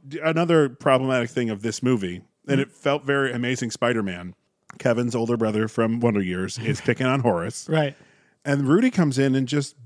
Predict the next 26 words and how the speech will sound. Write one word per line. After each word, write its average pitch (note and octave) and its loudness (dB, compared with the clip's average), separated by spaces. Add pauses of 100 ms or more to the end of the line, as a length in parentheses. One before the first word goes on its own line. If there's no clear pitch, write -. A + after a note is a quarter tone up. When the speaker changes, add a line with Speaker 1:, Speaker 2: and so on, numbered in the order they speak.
Speaker 1:
bullies D3 0
him. D#3+ -2 (680)
Like, B2+ -2
makes D#3 2
him E3+ 2
eat D#3+ -2
the E3 0
candy E3 4
bars. G#2 0
Like, G#2 -6 (100)
wait, F3 -4
this F#3 0
Speaker 2:
That, F#3+ -2
listen, G3 -2
in F3+ 0
the F3 0
Speaker 1:
you E3+ 8
don't A#3+ 10
Speaker 2:
eighties, F#3+ 2
that's F3+ 4
as D#3+ -4
good E3+ 4
as D3+ -2
conflict D3+ -4
resolution C#3 0
got. A#2+ -8